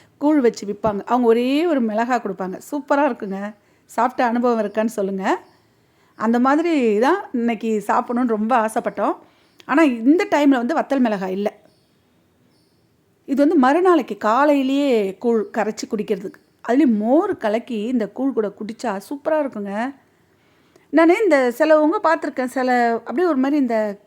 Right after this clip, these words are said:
கேழ்வரகை ஒரு மாதிரி நல்லா உருண்டையா சாப்பிட்றாங்க பாருங்க. உருண்டையா செஞ்சு அதுல வந்து கோழிக்கறி, ஆட்டுக்கறி, மீன் குழம்பு, கருவாட்டு குழம்புலாம் ஊத்தி சாப்பிட்றாங்க. ஆனா அது மாதிரி எனக்கு செய்ய தெரியல. ஒரு நாளைக்கு எப்படியாவது அந்த மாதிரி செய்யணும் நினைச்சிட்டு இருக்கேன். ஓரியம்மா,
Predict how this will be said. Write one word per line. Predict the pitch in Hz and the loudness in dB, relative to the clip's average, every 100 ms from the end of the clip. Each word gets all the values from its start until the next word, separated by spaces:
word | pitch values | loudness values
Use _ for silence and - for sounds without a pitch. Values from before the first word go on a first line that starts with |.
| 320 | -2
கேழ்வரகை | 392 403 254 214 | 2 2 2 2
ஒரு | 254 | 2
மாதிரி | 233 247 285 233 | 2 -2 -2 -2
நல்லா | 247 233 269 | -2 -2 -2
உருண்டையா | 240 311 392 392 330 302 320 | -2 0 0 0 0 0 -2
சாப்பிட்றாங்க | 233 214 208 196 | -4 -4 -4 -6
பாருங்க. | 196 202 196 | -4 -6 -6
உருண்டையா | 208 226 247 233 240 | -4 -2 -2 -2 -4
செஞ்சு | 240 220 208 | -4 -4 -2
அதுல | 254 220 214 | 0 0 0
வந்து | 208 247 392 - _ _ _ _ _ _ _ _ _ - - _ | -2 -4 -6 -10 _ _ _ _ _ _ _ _ _ -20 -20 _
கோழிக்கறி, | - 285 269 233 240 247 254 | 2 2 4 0 0 -2 -4
ஆட்டுக்கறி, | - 240 247 226 226 233 | -4 -4 -2 0 0 0
மீன் | 233 247 | 0 0
குழம்பு, | 233 214 214 | -2 -4 -4
கருவாட்டு | 233 240 226 | -4 -4 -2
குழம்புலாம் | 226 214 233 | -4 -4 -4
ஊத்தி | 226 240 | -4 -6
சாப்பிட்றாங்க. | 226 208 196 185 | -6 -6 -6 -8
ஆனா | - 247 | -6 -6
அது | 226 | -4
மாதிரி | 202 269 | -4 -4
எனக்கு | 240 190 | -4 -6
செய்ய | 180 233 302 | -6 -4 -2
தெரியல. | 226 196 233 - - - - | -2 -2 -4 -6 -20 -20 -2
ஒரு | 208 214 | 2 2
நாளைக்கு | 202 254 453 262 | 2 -2 -2 -4
எப்படியாவது | 208 214 214 302 | -2 -2 0 0
அந்த | 233 | -2
மாதிரி | 208 254 - | -2 -6 -4
செய்யணும் | 240 254 254 - _ _ _ _ _ _ _ _ _ _ | -2 0 -2 -4 _ _ _ _ _ _ _ _ _ _
நினைச்சிட்டு | 214 214 - 208 | -6 -4 -4 -6
இருக்கேன். | 190 175 _ _ _ _ _ _ _ | -8 -16 _ _ _ _ _ _ _
ஓரியம்மா, | 254 294 330 330 302 294 | 4 4 6 4 4 4